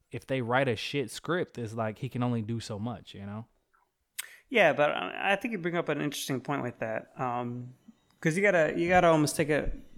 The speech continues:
Speaker 2: to the side. Are, is Warner Bros. trying to make a great movie, or are they trying to make money? Right? If they're just trying to make money, the Joker's a huge <laughs> character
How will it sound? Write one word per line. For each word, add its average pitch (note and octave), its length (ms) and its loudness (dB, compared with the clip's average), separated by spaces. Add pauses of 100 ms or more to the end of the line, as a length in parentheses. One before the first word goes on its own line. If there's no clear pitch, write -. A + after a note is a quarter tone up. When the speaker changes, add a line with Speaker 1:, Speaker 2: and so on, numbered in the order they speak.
(140)
Speaker 2:
to - 100 -10
the B2 80 -4
side. B2+ 340 2
Are, A#2 360 0 (840)
is B2 140 2
Warner D3 160 6
Bros. C#3 320 6
trying C#3 140 2
to C3 40 4
make B2 120 4
a A#2 80 0
great D#3+ 200 4
movie, E3 240 2
or C3 60 6
are A#2+ 40 4
they A#2 100 2
trying A#2 220 0
to A2+ 40 0
make A2 180 -4
money? A#2 340 -4 (580)
Right? C3+ 180 2
If C3+ 140 -2
they're D#3 80 4
just E3+ 180 -2
trying C#3 180 4
to B2 60 4
make A2+ 180 0
money, A#2 280 4
the G#2+ 140 -2
Joker's B2+ 380 2
a A#2+ 60 2
huge B2+ 420 0
<laughs> - 40 -6
character D3 720 2